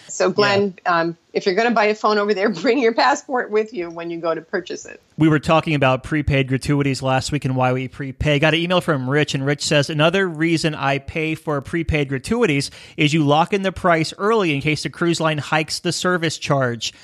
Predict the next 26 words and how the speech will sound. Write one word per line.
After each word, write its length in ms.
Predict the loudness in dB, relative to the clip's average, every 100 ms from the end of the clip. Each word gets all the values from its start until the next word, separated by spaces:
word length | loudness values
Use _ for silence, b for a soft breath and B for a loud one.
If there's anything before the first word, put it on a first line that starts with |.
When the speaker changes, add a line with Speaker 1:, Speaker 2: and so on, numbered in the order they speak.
| B
Speaker 2:
He 100 | -6
said, 140 | -2 0
"Additionally, 440 | 2 0 0 0
you 120 | -2
talked 280 | 0 0 2
about 160 | 2 2
a 40 |
foreign 320 | 0 0 0
transaction 680 | 0 0 2 2 2 0 -2
fee. 320 | -2 -2 -2 -6 B B
I 80 | -2
usually 420 | 0 0 0 0
use 440 | 0 2 2 0 0
my 240 | 0 0
triple 440 | -2 -4 0 2
A 140 | 2 0
credit 320 | -2 -2 -2
card 320 | 2 2 2
from 180 | 0 -2
Bank 260 | 0 -2 -2
of 80 | -2
America, 600 | 0 2 2 4 2 0 B B -4
and 140 | -2
it 80 | 0
has 400 | 2 2 2 0
no 340 | 2 4 2